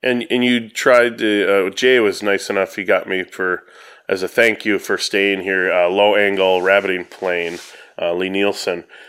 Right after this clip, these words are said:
And April actually used that on her clock to add some chamfers. And I, I think you, you seem to really dig, dig using that.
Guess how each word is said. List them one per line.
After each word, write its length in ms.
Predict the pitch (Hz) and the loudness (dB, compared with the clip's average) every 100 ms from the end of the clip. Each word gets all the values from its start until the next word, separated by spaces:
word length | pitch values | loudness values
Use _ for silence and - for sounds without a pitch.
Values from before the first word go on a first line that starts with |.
| - | -16
And 340 | - 90 87 87 | -4 0 0 -2
April 340 | 107 113 120 101 | -2 0 2 4
actually 400 | 98 - 98 92 | 2 0 -4 -2
used 240 | 107 95 | -4 0
that 140 | 101 95 | 2 2
on 140 | 92 | 0
her 120 | 90 | -2
clock 420 | - - 120 120 | -2 2 2 2
to 100 | - | -2
add 140 | 92 - | -2 -2
some 120 | 92 | -10
chamfers. 600 | - 107 107 101 92 - | -6 -2 -2 -2 -8 -6
And 100 | 92 | -6
I, 80 | 92 107 | -4 -4
I 60 | |
think 280 | - 180 190 | -2 -4 -2
you, 200 | 113 101 - - - | -6 -6 -12 -20 -12
you 80 | 113 | -8
seem 260 | - 175 156 | 0 2 4
to 80 | |
really 240 | 123 120 107 | 4 4 2
dig, 380 | 120 120 110 - - - | 2 0 0 -12 -20 -8
dig 200 | 117 120 | -2 -2
using 260 | 110 98 92 | -2 -4 -2
that. 300 | 107 143 | -2 -2